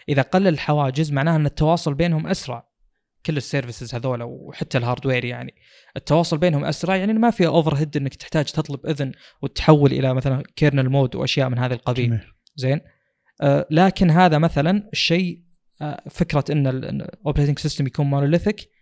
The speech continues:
Speaker 1: أو الكيرنل يكون مونوليثيك يخلي، آه، إن لو صار في خطأ معين مثلًا بأحد السيرفيسز النظام كله بيطيح، زين؟
Speaker 2: حلو.
Speaker 1: لأن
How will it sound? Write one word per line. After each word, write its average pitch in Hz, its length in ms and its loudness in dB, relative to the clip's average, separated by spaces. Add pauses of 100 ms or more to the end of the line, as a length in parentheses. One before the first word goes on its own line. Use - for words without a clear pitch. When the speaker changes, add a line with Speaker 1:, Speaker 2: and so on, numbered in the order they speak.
(120)
Speaker 1:
أو 131 140 0
الكيرنل 131 480 -2
يكون 139 180 -4
مونوليثيك 143 580 0 (340)
يخلي، 180 680 2
آه، 135 420 -2 (640)
إن 151 120 4
لو 160 200 4
صار 165 220 4
في 151 160 0
خطأ 160 320 0
معين 147 440 2
مثلًا 160 500 0 (460)
بأحد 160 260 2
السيرفيسز 165 800 0 (240)
النظام 143 360 2
كله 139 260 0
بيطيح، 123 280 -2
زين؟ 127 240 -2
Speaker 2:
حلو. 110 160 -6 (360)
Speaker 1:
لأن 143 440 0